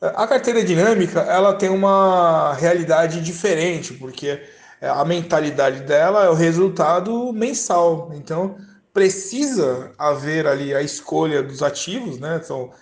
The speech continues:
as empresas que eu acabo escolhendo. E essas empresas devem possuir a possibilidade de resultado positivo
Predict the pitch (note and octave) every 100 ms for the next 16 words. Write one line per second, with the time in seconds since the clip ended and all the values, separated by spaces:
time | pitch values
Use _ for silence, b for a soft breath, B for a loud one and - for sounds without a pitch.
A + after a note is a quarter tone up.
0 | B C#3 C3 C3+ B2+ D3 E3+ D3+ C3 A#2+
1 | - C3+ B2+ B2+ B B - C#3+ C3+ C3
2 | C3+ C3+ - - C3 B2+ D#3+ A#3+ C4+ -
3 | _ b b b - F3 A3+ C#4 F#3+ G#3
4 | G#3 E3 C3+ C#3+ G3+ A#3+ A#3 - - _
5 | _ _ _ _ _ _ D#3 E3+ B3+ C#4+
6 | C4 G3+ F3+ - D3 F3+ G3 B B D#3
7 | - - G#3 B3 B3+ F#3+ D#3+ B2+ B2+ E3
8 | G3 A3+ - B B - G#3+ A#3 F#3+ -
9 | D#3 F#3+ G3 F3+ E3 E3+ F#3+ A#3 B3